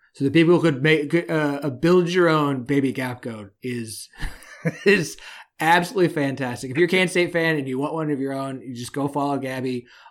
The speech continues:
on Twitter. It's at Gabby Gregory twelve. And right there at the top is the pinned tweet with the link. You can build your own. Uh,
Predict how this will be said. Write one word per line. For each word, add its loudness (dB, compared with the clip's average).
on -8
Twitter. -2
It's -10
at -10
Gabby -8
Gregory -10
twelve. 0
And -10
right 0
there 2
at -2
the -14
top 0
is -6
the -12
pinned -6
tweet -2
with -10
the -8
link. -6
You -2
can -6
build -6
your -10
own. -10
Uh, -10